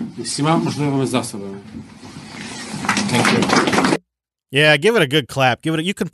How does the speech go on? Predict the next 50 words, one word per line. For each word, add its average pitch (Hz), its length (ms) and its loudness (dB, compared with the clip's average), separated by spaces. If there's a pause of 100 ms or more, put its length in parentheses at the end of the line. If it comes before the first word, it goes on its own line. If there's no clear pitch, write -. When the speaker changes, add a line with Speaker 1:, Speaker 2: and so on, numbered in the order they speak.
Speaker 2:
find, 143 360 4
uh, 117 340 2 (120)
that 120 120 2 (100)
video 101 380 -2 (520)
online. 107 580 0
It's 135 180 2
getting 139 220 2
pulled 120 180 0
down 107 220 0
off 95 160 -6
of 90 180 -16
YouTube, 95 340 -12 (200)
however. 92 320 -10 (1900)
That 180 320 2
was, 180 500 2 (400)
that 190 240 2
was 185 200 4
two 180 160 0
thousand 131 380 0
sixteen, 123 440 -4
preparing 123 320 -2
for 113 120 -10
two 127 160 -6
thousand 107 300 -4
seventeen. 110 640 -4 (100)
Um, 127 320 0 (140)
and 160 140 4
before 196 320 2
Trump, - 280 0
you 202 80 4
know, 180 100 2
I 165 120 6
really 160 240 0
gotta 135 160 2
give, 127 140 -2
I 139 100 0
shouldn't 135 260 -6
skip 120 200 -4
over 104 240 -2
Obama. 101 320 -4
I 95 60 -6
mean, 135 120 2
there's 131 140 0
so 190 180 4
much 147 240 0
to 117 60 -12
go 120 180 0
through 120 200 -4
here, 107 120 -2
especially, 123 480 -4